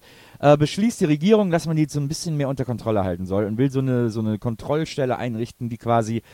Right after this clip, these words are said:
den Superhelden, den, äh, Avengers sagt, wann sie los müssen oder los dürfen oder los sollen oder so. Oder eben auch beschließt, wann sie nicht eingreifen dürfen.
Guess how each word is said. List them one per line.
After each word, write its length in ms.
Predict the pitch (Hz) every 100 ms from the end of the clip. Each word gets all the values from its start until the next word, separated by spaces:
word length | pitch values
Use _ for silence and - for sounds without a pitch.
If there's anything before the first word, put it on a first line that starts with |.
| -
den 140 | 113 110
Superhelden, 680 | 160 - 135 123 120 123 110
den, 260 | 107 92
äh, 40 | 85
Avengers 840 | 101 95 104 107 127 120 117 -
sagt, 300 | 117 120 -
wann 220 | 113 139
sie 380 | 127 123 123 123 _ _ _ -
los 320 | 123 131 -
müssen 480 | 143 185 117 92 104
oder 180 | - 104
los 240 | 110 113
dürfen 380 | 135 147 120 107
oder 140 | 85 98
los 220 | 104 -
sollen 320 | 104 95 85
oder 160 | 80 87
so. 120 | 104
Oder 160 | 151
eben 240 | 123 214 208
auch 240 | 165 190
beschließt, 440 | 214 - 220 208 214
wann 120 | 214
sie 100 | 220
nicht 360 | 277 - - _ _
eingreifen 680 | 120 120 92 92 85 85 78
dürfen. 360 | 85 71 -